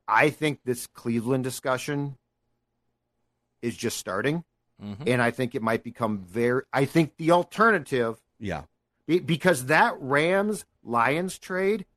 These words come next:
Speaker 1: is a blueprint trade. Like, Cleveland will start by sa-, saying, "Well, Ba-, Baker is superior to Goff," but then you ha-,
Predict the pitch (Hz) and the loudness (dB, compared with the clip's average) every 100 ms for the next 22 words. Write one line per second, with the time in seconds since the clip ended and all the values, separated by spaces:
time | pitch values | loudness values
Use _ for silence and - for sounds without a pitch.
0 | _ 147 131 139 98 127 139 - 135 123 | _ -6 0 0 2 0 0 0 -2 -4
1 | 110 87 82 _ _ _ _ _ _ _ | -8 -10 -12 _ _ _ _ _ _ _
2 | _ 147 156 - 285 294 262 190 - 226 | _ -2 0 0 2 4 6 6 4 4
3 | 226 190 165 156 143 170 - 147 147 151 | 4 4 2 2 2 -2 -2 0 2 6
4 | 156 143 165 165 - 185 190 190 175 175 | 6 6 0 -4 -2 -2 -2 0 0 0
5 | 160 139 120 _ - 151 - 151 147 143 | -4 -6 -8 _ -16 -14 -6 -4 0 0
6 | 123 113 131 110 101 _ 131 139 147 139 | -2 -2 0 0 -2 _ -12 -4 -2 -2
7 | 151 170 | -2 -2